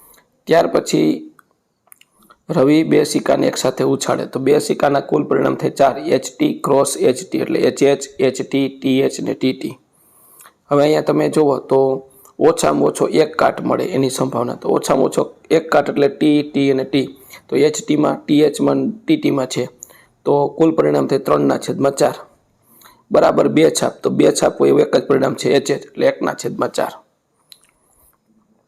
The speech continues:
ત્યાર પછી નીચેના પ્રશ્નોની ગણતરી કરીને જવાબ લખો. એક ફૂલદાનીમાં સફેદ ગુલાબ ત્રણ, લાલ ગુલાબ છ અને પીળા ગુલાબ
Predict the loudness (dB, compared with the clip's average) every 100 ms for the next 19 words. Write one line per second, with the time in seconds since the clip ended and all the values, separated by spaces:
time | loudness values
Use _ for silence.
0 | _ _ _ _ 0 4 4 2 -2 -2
1 | 0 0 0 0 0 -2 -2 -2 0 2
2 | 0 0 -2 0 -2 0 -2 -2 -2 -2
3 | -4 -8 _ _ _ -20 -14 0 0 0
4 | -2 0 2 2 2 0 -2 -2 -4 -2
5 | -4 -2 0 0 0 0 0 -2 -10 _
6 | _ -8 -2 0 0 0 2 2 0 -10
7 | _ _ -2 0 -2 -8 _ _ -20 -20
8 | _ -6 -6 -2 0 2 2 0 -2